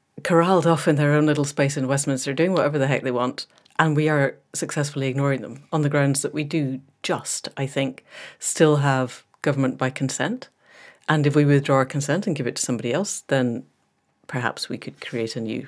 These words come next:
reality. Just give me that one. <laughs> Give me that one miracle. Let's, and from there, because you started to say green revolution, and I'm curious to know if we were to spec out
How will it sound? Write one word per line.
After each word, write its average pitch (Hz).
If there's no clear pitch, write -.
reality. 127
Just 214
give 220
me 175
that 127
one. -
<laughs> -
Give 196
me 208
that 180
one 170
miracle. 131
Let's, -
and 175
from 233
there, 143
because 175
you 180
started 214
to -
say 151
green 160
revolution, 139
and 117
I'm 143
curious 190
to -
know 135
if -
we 151
were 131
to -
spec 143
out -